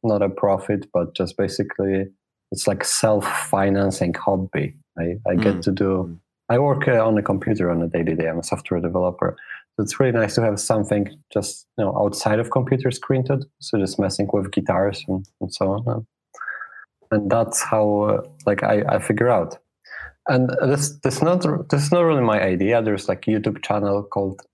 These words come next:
Speaker 1: uh, Trogly's Guitars or something like that, and he's doing similar thing around Gibson guitars and also now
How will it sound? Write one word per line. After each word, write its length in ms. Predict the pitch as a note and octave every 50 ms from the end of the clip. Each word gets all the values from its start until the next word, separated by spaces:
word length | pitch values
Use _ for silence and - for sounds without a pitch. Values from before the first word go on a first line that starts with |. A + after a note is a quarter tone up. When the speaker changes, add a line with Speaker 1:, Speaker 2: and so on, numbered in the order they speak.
| _ -
Speaker 1:
uh, 340 | F#2 F#2 F2+ F2 F2 F2 E2+ - - _ _ _ _ _ _ _ _ _ _ _ _ _ _ _ -
Trogly's 600 | - - A#2 A2 A2 G#2 G#2+ A2 G#2+ G#2+ G#2 F#2+ G2
Guitars 580 | - G#2 G2+ - G2+ G2+ G#2 A2+ C3 C3 C3
or 60 | C3 A#2
something 380 | - - G#2+ G#2 G#2+ A2 A2
like 140 | A2 G#2+ G#2+
that, 220 | A2+ B2+ C#3+ D3
and 140 | C3 A2 G#2+
he's 140 | A2 G#2+ G#2
doing 220 | D3 D3 C3+ C3+
similar 500 | - - D#3 D3 C3 A2+ - C#3 C3+ C3
thing 280 | - - C3 B2 A2+ A2
around 340 | - G#2+ G#2+ G2+ F#2+ - -
Gibson 380 | - A#2 - - - F#2+ F#2
guitars 480 | F2+ F2+ F2+ - E2+ F2 F2 E2+ - -
and 140 | - G2 G2
also 300 | G#2 G#2 G2+ - - G#2
now 340 | G2+ G2 F#2+ F2+ E2+ D#2+ -